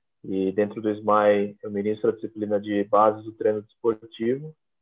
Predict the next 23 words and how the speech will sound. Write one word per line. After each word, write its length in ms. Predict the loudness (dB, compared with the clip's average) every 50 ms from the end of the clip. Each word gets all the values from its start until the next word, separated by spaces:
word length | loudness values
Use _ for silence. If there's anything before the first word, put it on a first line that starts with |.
| _ _ _ -14
e 180 | -10 -8 -6 -4
muito 220 | -4 -4 -6 -6 _ -4
possivelmente, 760 | -4 -4 -4 -2 2 4 4 6 6 4 2 2 0 -2 -12 -18 -20 _ _ _
é, 520 | -4 -2 2 2 2 2 2 0 -4 -6 -12
em 40 | -6
colaboração 580 | 0 2 2 4 6 4 4 4 0 -2 -4
com 200 | -4 -4 -8 -6
todos 200 | -2 -2 -2 -4 -4
os 100 | -12 -10
professores, 600 | -10 -8 -6 -8 -8 -6 0 2 2 2 2 0 _ _ _ _ _ _ _ _ _ _ _ _ _ _ -8
é, 180 | -4 -2 -2
do 140 | 0 0 -2
smi, 420 | -2 -2 0 2 2 4 2 0 -2 -6 _ _ _ _ _ _ _ -8
eu 80 | -6 -2
devo 220 | 0 0 2 2
iniciar 440 | 0 -2 -2 -2 2 4 6 6 4 2 -2 _ _ _ _ _
também 400 | 2 2 4 6 6 6 6 6
uma 260 | 4 2 0 -2 0 2
série 220 | 4 6 6 6 4
de, 240 | 0 -2 -4 -4
de 120 | -4 -4 -8
estudos 560 | -10 -10 -6 -4 -2 0 0 -2 -4 -6 -6
e 260 | -4 -4 -4 -4 -6